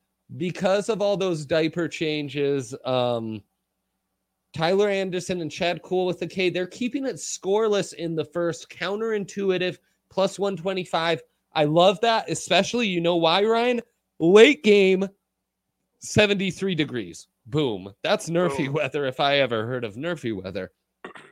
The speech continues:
Speaker 1: Tyler Anderson, you know him. He's like every pitcher who struggled at Coors Field,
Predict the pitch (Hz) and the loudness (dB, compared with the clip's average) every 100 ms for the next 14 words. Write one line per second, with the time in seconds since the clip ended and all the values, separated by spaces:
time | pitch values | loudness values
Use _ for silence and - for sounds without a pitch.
0 | _ _ _ _ - 165 214 226 190 180 | _ _ _ _ 0 2 4 4 4 0
1 | 175 170 165 - _ _ _ - 151 247 | -4 -4 -6 -8 _ _ _ -8 -4 -2
2 | 269 208 175 151 151 151 147 _ _ - | 0 0 0 0 -2 -4 -8 _ _ -8
3 | 202 160 - 139 160 - - 190 247 208 | -6 -6 -10 -4 -4 -4 -4 0 0 0
4 | 214 185 147 180 180 - 139 120 107 131 | -4 -4 -6 -4 -6 -4 -6 -6 -6 -8
5 | - - 139 135 123 123 - 139 120 - | -10 -6 -4 -2 -2 -4 -6 -8 -8 -8
6 | 131 120 | -6 -6